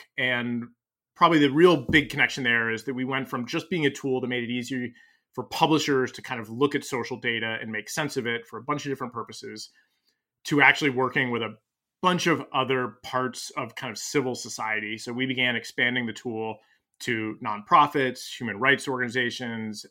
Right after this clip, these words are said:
advocacy groups, um, election protection organizations, et cetera.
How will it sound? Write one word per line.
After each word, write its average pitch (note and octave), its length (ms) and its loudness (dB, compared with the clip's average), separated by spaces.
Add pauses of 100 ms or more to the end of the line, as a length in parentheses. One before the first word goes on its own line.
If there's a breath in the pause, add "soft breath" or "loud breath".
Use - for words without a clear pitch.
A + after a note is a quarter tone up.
(140)
advocacy B2+ 500 -2
groups, A#2+ 600 -8 (500 soft breath)
um, A2 320 -2
election B2 400 -4
protection - 480 -2
organizations, C#3 800 -2
et B2+ 100 -20
cetera. A#2 420 -6